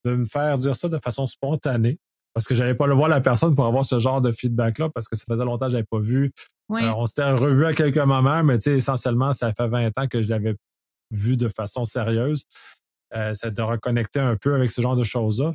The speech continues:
Speaker 1: puis, euh, bon, de, de me faire dire ce genre de choses-là après vingt ans, j'ai, ça m'a touché, puis ça m'a permis d'avoir une métrique, de savoir que,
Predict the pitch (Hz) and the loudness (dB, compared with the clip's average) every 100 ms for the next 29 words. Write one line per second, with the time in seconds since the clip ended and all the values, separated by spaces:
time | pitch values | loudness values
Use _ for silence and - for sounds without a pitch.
0 | _ - 135 147 147 - 113 107 104 113 | _ -6 0 0 0 -4 -8 -8 -6 -6
1 | 104 101 98 107 - 120 113 113 120 - | -4 -6 -6 -8 -6 -4 -4 -4 -4 -6
2 | 101 120 113 107 101 120 117 - 110 107 | -6 -4 -4 -6 -8 -8 -8 -10 -12 -12
3 | 95 - 123 110 101 95 _ _ - 120 | -16 -14 -12 -8 -8 -8 _ _ -8 -2
4 | 139 - 135 156 214 - 135 127 120 127 | 0 2 0 0 -4 -2 -2 0 0 0
5 | 151 123 120 135 127 120 120 110 151 139 | 2 2 0 2 2 4 2 0 -4 -6
6 | - 107 120 127 | -6 -4 -4 -4